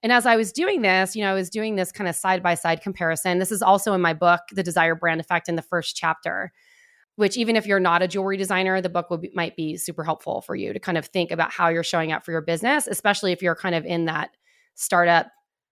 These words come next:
phase with, uh, any sort of company, is how you're showing up for your business. Are you showing up as someone who's operating out of maker mindset? Or are you someone who's showing up as the chief visionary officer?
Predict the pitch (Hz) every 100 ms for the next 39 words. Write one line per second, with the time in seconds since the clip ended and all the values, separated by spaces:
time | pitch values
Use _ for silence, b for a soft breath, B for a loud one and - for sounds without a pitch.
0 | _ - 180 170 175 170 165 - 156 -
1 | - - 185 180 185 160 - 175 170 208
2 | 262 294 b b b b 226 220 254 247
3 | 262 254 233 202 185 180 175 170 170 170
4 | - 190 196 185 208 196 190 175 175 170
5 | 165 - 185 180 196 185 175 175 180 175
6 | 180 165 151 170 180 240 277 302 302 320
7 | 311 208 196 190 - 240 226 208 - 196
8 | 180 180 170 - _ _ - 185 180 175
9 | 190 170 214 247 202 160 185 - 196 -
10 | -